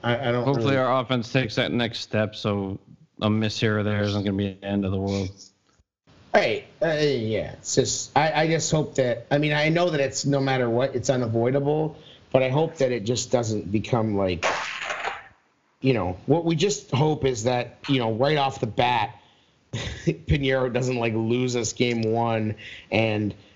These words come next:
Speaker 1: and then it just becomes this, you know, 'cause it's the kind of thing that unfortunately could fester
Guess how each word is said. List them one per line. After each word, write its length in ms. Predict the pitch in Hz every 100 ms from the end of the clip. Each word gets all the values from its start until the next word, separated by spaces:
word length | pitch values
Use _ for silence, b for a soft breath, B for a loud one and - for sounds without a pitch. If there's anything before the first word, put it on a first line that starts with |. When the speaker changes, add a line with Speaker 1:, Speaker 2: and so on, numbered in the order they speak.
| -
Speaker 1:
and 140 | 117
then 100 | 117
it 80 | 101
just 240 | 110 - -
becomes 420 | 107 131 117 101
this, 300 | 107 - -
you 100 | 123
know, 160 | 95
'cause 220 | 107 170 160
it's 100 | 165
the 60 |
kind 220 | - 202
of 100 | 180
thing 160 | - 160
that 120 | 139
unfortunately 520 | 123 117 143 135 123 110
could 180 | 107
fester 680 | 92 - 123 - 117 110 104